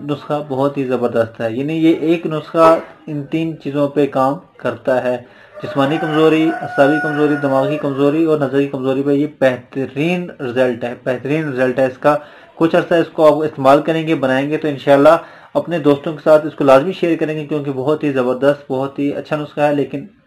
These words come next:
आपको इसको कुछ टाइम खाना ज़रूर है। दोस्तों, आप लोगों ने इस तरह करना है कि मगज़ बादाम लेना है आपने एक पाव, मिश्री लेनी है एक पाव, भुने हुए चने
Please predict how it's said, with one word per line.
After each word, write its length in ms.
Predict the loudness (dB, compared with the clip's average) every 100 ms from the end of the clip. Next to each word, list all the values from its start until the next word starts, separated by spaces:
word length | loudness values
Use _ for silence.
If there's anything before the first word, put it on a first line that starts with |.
| _
आपको 320 | -8 -6 -4 -8
इसको 360 | -8 -6 -6 -6 -14 -20 _ -2
कुछ 220 | -2 0
टाइम 260 | 2 2 0 -10 _ -2
खाना 280 | 0 2 0
ज़रूर 300 | 0 0 0
है। 140 | -4 -6 -16 _ _ -20 -20 _ _ 2
दोस्तों, 320 | 4 6 6
आप 120 | 6
लोगों 160 | 4 2
ने 60 |
इस 80 | 0
तरह 120 | 2
करना 220 | 2 4 2
है 100 | 2
कि 80 | 0
मगज़ 320 | 0 0 4
बादाम 340 | 6 6 4
लेना 220 | 2 -2 -2
है 140 | 0
आपने 300 | -2 0 0
एक 140 | 2 2
पाव, 200 | 2 2 -6 _ -20 -20 _ _ _ _ _ _ _ _ _ _ _ _ _ _ -6
मिश्री 380 | -4 -2 2 4
लेनी 340 | 4 0 0
है 100 | -2 2
एक 260 | 2 2 4
पाव, 160 | 4 4 -2 _ _ _ _ _ _ _ _ _ _ _ -20 _
भुने 260 | 0 2 4
हुए 120 | 4 4
चने 340 | 4 2 2